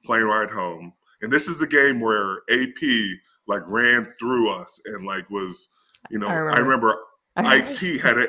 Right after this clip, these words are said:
Speaker 1: angle on him, and all you see is A P just keep going right past him. You're like, "Damn." Um,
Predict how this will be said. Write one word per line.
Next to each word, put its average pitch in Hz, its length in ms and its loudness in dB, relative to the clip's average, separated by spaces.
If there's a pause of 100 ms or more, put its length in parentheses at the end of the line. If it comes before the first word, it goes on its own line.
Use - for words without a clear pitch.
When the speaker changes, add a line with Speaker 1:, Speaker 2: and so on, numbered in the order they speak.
(120)
Speaker 1:
angle 151 500 4
on 104 140 0
him, 95 300 -6 (400)
and 117 140 -4
all 135 200 2
you 143 120 -2
see 131 280 -4
is 104 320 -2 (260)
A 107 120 -4 (100)
P 104 140 -8
just 95 260 -12
keep 104 160 -10
going 107 300 -4
right 101 240 -2
past 104 260 -10
him. 98 80 -16
You're 104 120 -12
like, - 120 -18 (120)
"Damn." 110 400 -6 (480)
Um, 95 560 0